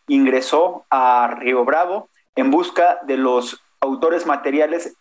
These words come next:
y los autores intelectuales de esta masacre en,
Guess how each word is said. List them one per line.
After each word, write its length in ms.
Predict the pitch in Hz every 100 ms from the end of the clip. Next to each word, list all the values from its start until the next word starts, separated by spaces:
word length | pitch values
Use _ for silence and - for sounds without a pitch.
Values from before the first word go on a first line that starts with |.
| _ _ _ -
y 80 |
los 120 | 156 151
autores 420 | 143 165 170 175
intelectuales 1000 | 156 139 147 139 - 170 175 156 127 - _ _ _
de 160 | 135 143
esta 200 | 147 147
masacre 640 | 139 - 139 - 139 139 _ _ _ _ -
en, 260 | 143 147